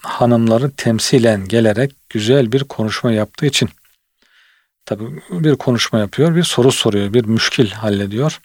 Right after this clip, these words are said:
Efendimiz de, e, sahabilerine soruyor, "Siz bunun gibi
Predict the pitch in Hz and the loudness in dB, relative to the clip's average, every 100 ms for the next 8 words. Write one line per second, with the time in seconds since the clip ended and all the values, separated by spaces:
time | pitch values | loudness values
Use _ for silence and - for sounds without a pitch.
0 | _ _ _ - - _ _ - 135 117 | _ _ _ -20 -20 _ _ -4 0 2
1 | 131 127 117 123 - - - 120 107 98 | 0 0 2 2 0 -10 -4 -2 -2 -2
2 | - 123 117 110 113 127 - 113 101 - | 0 2 2 2 0 0 0 2 2 0
3 | 117 107 113 113 107 113 107 | -4 -2 -2 -2 -4 -2 -2